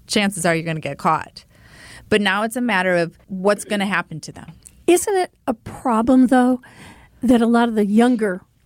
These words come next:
Speaker 2: perpetrators
Speaker 1: Mm-hmm.
Speaker 2: are getting put back on the street pretty rapidly? And how frustrating is it to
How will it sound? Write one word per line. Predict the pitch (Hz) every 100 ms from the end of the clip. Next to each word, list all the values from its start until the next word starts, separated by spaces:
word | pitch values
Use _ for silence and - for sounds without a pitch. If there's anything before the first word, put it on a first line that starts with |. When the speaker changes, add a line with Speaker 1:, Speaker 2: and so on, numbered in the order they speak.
| -
Speaker 2:
perpetrators | - 233 - 202 - - - - -
Speaker 1:
Mm-hmm. | 190 180 170 - - - -
Speaker 2:
are |
getting | 240 277 226
put | 311 233
back | 240 220
on | 196
the | 185
street | - 302 -
pretty | - 196 180
rapidly? | 196 214 170 - 90 - - -
And | 226
how | 254 359
frustrating | - 381 359 - 285 226 208
is | 190 190
it | 196 - - - - - - - -
to | - 254 233 220 220 214